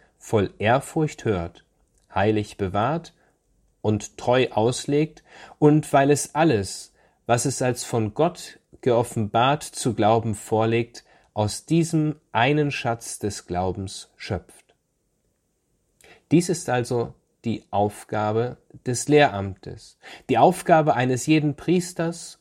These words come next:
und Bischofs, ja eines jeden Christen, der mit der Verkündigung des Glaubens betraut ist. Nur auf diese Weise kann verhindert werden, dass wir das göttliche Licht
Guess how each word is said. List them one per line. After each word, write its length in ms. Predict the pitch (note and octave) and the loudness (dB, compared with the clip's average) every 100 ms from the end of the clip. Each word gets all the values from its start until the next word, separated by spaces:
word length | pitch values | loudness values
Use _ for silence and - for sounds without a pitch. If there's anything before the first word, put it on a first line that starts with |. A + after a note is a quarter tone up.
| _ | _
und 340 | - B2 A#2+ _ | -6 -6 -6 _
Bischofs, 600 | E3+ D#3+ F#2 E2 - - - | -2 -2 -10 -12 -18 -20 -2
ja 280 | C#3 C#3 C#3 | 4 6 4
eines 460 | C#3 C3 C3 - - | 0 0 -2 -4 2
jeden 340 | D#3+ E3 C#3 | 2 2 -6
Christen, 640 | - F3+ F3 - - E2+ G#2 _ _ _ - | -4 -2 -2 -6 -14 -16 -18 _ _ _ -2
der 120 | A#2+ | 0
mit 120 | A#2 | 2
der 80 | A#2 | -2
Verkündigung 880 | - A2 - F3 F#3 F3 E3+ D#3+ D#3+ - | -2 -6 2 2 4 2 0 -4 -6 -6
des 260 | A#2 - - | -8 -8 -4
Glaubens 600 | G2 G2+ G#2+ A2 - - | 0 0 -2 -6 -10 -10
betraut 520 | - - G2 F2 - | -10 -6 -6 -6 -10
ist. 320 | - - _ _ _ _ _ _ _ _ _ - | -20 -20 _ _ _ _ _ _ _ _ _ 0
Nur 160 | C3 | 2
auf 160 | C#3 - | 2 -2
diese 360 | G3+ G#3 F3 | -4 2 2
Weise 580 | C3+ C3+ D3+ C3 G2 E2+ _ _ | 2 2 2 0 -6 -8 _ _
kann 240 | - G#2+ | -6 -6
verhindert 640 | G#2+ A2+ A2 D#3 C3+ G2 - | -4 -4 0 0 0 -4 -2
werden, 400 | G#2 A#2 C3+ C#3 _ _ _ - - _ _ | -2 -2 -4 -10 _ _ _ -20 -20 _ _
dass 260 | C3 - | 0 2
wir 80 | C3+ | 2
das 320 | A#2 G#2+ - | 2 0 -6
göttliche 560 | - F3+ F3+ B2 A2 G#2 | 0 0 0 -4 -2 -2
Licht 420 | G#2 C3+ - - | -2 -6 -10 -20